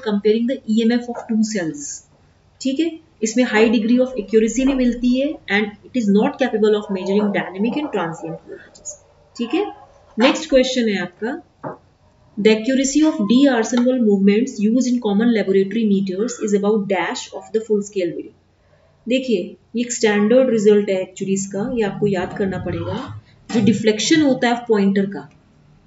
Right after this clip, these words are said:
the deflection, deflection of pointer, ठीक है, it is directly proportional to the current flowing in the coil। तो जो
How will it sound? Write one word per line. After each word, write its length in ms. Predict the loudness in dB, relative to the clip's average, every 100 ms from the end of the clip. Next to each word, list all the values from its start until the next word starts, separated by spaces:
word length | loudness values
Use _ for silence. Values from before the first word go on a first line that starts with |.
| _ _ -20 -20 _ _ _ _ -20 -12 -2
the 140 | 0
deflection, 680 | 0 -2 0 -2 -2 -2 -2 -4 -8 -18 -20 _ _ _ _ _ _ -20 -20 _ _ _ _ _ -20 -20 _ _ _ -6
deflection 840 | 0 0 2 0 0 -2 -2 -2 -4 0
of 200 | 0 0 -2 0
pointer, 460 | 2 2 0 0 -2 -6 -14 _ _ _ _ _ _ _ _ -20 -20 -18 -8
ठीक 180 | -4 -2
है, 100 | -4 -8 _ -2
it 100 | 2 4
is 120 | 6
directly 460 | 6 4 2 0 0 2
proportional 640 | 0 0 0 -2 -2 -2 -2 -6 _ _ _
to 100 | 0 4
the 100 | 2 4
current 400 | 2 4 2 -2 -6 _ _ 4
flowing 320 | 6 8 6
in 160 | 4 2
the 60 | -2
coil। 260 | -6 -10 -14 -18 _ -4
तो 60 | 0
जो 140 | 2